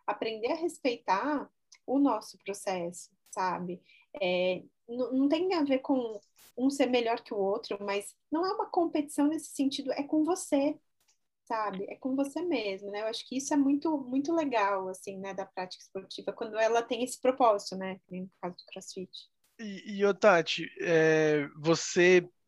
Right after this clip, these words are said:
Speaker 2: já teve pacientes, ou ainda tem pacientes, que eles têm esse, é,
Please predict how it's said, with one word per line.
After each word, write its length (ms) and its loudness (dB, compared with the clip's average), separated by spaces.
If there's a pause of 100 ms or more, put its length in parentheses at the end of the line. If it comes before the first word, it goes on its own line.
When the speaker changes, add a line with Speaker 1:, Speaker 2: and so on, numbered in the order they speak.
Speaker 2:
já 400 -2
teve 460 2
pacientes, 760 0
ou 260 -2
ainda 260 -2
tem 280 -4
pacientes, 520 -2 (460)
que 160 4
eles 400 6
têm 360 4
esse, 560 0 (460)
é, 380 2